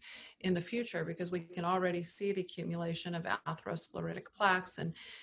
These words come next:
your genes will have a certain predisposition and how your microbiome is set up. It's a sort of a multi-omic, uh, view of the system.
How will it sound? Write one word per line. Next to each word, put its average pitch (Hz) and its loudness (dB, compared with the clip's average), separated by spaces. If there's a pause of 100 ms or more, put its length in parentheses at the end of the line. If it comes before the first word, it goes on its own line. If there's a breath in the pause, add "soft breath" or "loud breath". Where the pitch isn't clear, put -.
(120)
your 180 6
genes 185 0
will 175 -4
have 180 0
a 180 -2
certain 180 -2
predisposition 180 -2
and 170 0
how 180 2
your 170 0
microbiome 185 2
is 185 -2
set 175 0
up. 165 -2
It's 170 -6
a 170 -4
sort 208 0
of 180 -4
a 170 0
multi-omic, 175 -2 (120)
uh, 160 -2
view 180 0
of 170 -2
the 170 -2
system. 170 -2